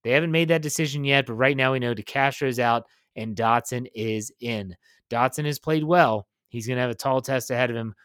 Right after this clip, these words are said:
with the Cleveland Browns on Sunday. Let's talk about those Browns. Friday's report for them, Odell Beckham Junior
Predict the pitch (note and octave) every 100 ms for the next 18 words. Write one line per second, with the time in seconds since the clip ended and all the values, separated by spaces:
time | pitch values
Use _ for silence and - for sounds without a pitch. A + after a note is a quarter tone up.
0 | _ - A#2+ - C3+ A#2 A2+ A#2 A2+ G#2+
1 | G2 - A#2 F2+ G#2 A#2+ - F3+ F#3 F3+
2 | D3+ D3 B2+ B2+ B2+ B2+ A#2+ D3 D3 D3
3 | C3+ B2 C#3 C3 A2+ B2+ D3+ A#2+ A2 -
4 | _ _ _ _ _ - - D3+ F3+ E3
5 | E3 D3+ A#2 C3+ C3 A#2